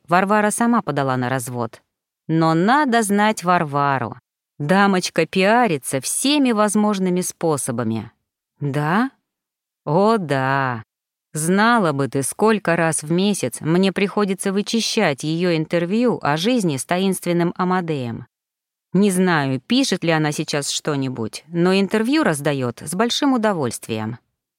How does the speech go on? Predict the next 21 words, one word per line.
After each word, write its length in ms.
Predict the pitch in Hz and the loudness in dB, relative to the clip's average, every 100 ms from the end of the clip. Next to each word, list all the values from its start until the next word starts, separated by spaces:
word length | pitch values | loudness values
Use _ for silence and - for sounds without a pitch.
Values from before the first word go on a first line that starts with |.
| _ - | _ -2
Михкель 380 | 190 175 160 151 | 0 0 -4 -4
покачал 480 | 160 160 - 160 | -2 -2 -2 -2
головой 440 | 156 165 170 196 170 | -2 -2 -2 -2 -2
и 40 | |
вздохнул. 640 | 156 160 160 - 131 110 - _ _ _ _ | -4 -6 -6 -6 -6 -6 -8 _ _ _ _
Впрочем, 640 | - 240 277 262 254 240 | -8 -2 -2 0 0 0
ты 180 | 240 233 | 0 0
и 40 | |
сама 340 | - 220 262 | 2 2 2
еще 280 | 285 160 160 | 0 0 -2
будешь 340 | 156 147 156 170 | -2 -2 -2 0
иметь 260 | 165 147 | 0 -2
удовольствие 640 | 160 165 196 202 - 143 139 | -2 -2 0 -2 -4 -6 -4
с 100 | - | -2
ней 140 | 165 | -2
столкнуться. 800 | - 175 170 160 117 - 107 95 _ _ _ _ _ _ _ _ _ | 0 -4 -2 -4 -4 -6 -10 -12 _ _ _ _ _ _ _ _ _
«Она 320 | - 165 170 | -2 0 0
приходит 520 | 170 175 - 170 156 | -2 -6 -4 -4 -4
сюда?» 480 | - 170 160 220 320 - _ _ - | -6 -6 -2 0 -2 -6 _ _ -6
удивилась 580 | 170 165 151 139 143 | -4 -2 -4 -4 -4
Агата. 440 | 151 151 127 113 | -6 -6 -6 -8